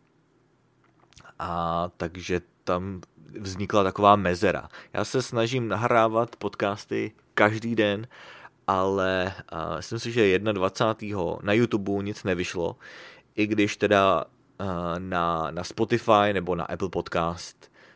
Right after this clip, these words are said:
a, to normálně bylo dostupný. A pokud mě teda sledujete na, na,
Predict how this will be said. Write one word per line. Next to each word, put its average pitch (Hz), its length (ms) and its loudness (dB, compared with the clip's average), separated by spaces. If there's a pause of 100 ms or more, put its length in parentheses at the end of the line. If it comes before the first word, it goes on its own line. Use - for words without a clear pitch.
(100)
a, 78 300 -8
to 90 240 -2
normálně 82 760 -4 (100)
bylo 87 260 -2
dostupný. 82 720 -8 (420)
A 67 200 -14
pokud 85 380 -8
mě 87 100 -12
teda 82 200 -4
sledujete 87 600 -2
na, 69 220 -6
na, 80 260 -8